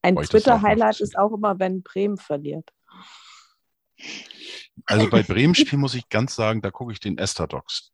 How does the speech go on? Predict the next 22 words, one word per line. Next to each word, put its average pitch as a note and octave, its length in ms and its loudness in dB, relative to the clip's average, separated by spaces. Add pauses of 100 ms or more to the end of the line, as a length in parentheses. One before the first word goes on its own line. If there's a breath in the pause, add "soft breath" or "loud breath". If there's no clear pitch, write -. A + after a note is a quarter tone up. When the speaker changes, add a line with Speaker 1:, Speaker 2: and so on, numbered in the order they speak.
Speaker 2:
Den A2 220 -2
mag F#2 260 -4
ich E2 100 -16
da E2+ 140 -8
ganz D#2+ 240 -8
gerne. C2+ 380 -10 (140)
Am D#2+ 140 -10
Spieltag G#2 360 2
Speaker 1:
Okay. G2+ 120 4
Speaker 2:
immer, E2+ 380 -2 (200)
äh, E2 280 -8
verfolgen. A#2 680 -4 (480 loud breath)
Äh, F2+ 340 0
den G2 540 -2
gucke G#2 180 -6
ich - 60 -10
mir F#2+ 140 -4
wirklich G2+ 280 -6
an, F#2 340 -2
wenn F2+ 280 -4
Werder G2+ 240 2
spielt. F#2+ 480 -8